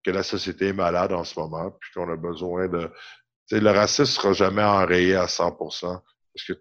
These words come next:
toute personne est raciste. Quelqu'un qui me dit qu'il est pas raciste envers quoi que ce soit, je le crois pas. On est tous racistes intérieurement envers quoi que ce soit.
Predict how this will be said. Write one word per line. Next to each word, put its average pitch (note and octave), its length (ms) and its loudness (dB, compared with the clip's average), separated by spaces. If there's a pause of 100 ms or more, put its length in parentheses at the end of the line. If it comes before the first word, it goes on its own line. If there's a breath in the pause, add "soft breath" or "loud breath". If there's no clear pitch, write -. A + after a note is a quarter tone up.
(100)
toute - 260 -2
personne G2 600 -2 (260)
est F2+ 140 -2
raciste. E2+ 600 -6
Quelqu'un A2+ 280 -2
qui B2+ 160 -10
me G2+ 100 -6
dit - 140 -10
qu'il F#2+ 140 -2
est - 40 -2
pas F#2 180 2
raciste F2 640 -6 (560 soft breath)
envers E2+ 420 2
quoi G#2+ 180 4
que G#2 80 -4
ce F#2+ 140 -2
soit, F2 460 2
je F2 100 -2
le E2+ 60 -2
crois D#2 340 0
pas. B1+ 140 0 (180)
On F2 160 -2
est F2+ 140 -12
tous G#2+ 200 -6
racistes - 600 -4
intérieurement F2 640 0
envers E2 360 -2 (160)
quoi F2+ 200 2
que - 80 -12
ce E2 100 -6
soit. D#2+ 340 -4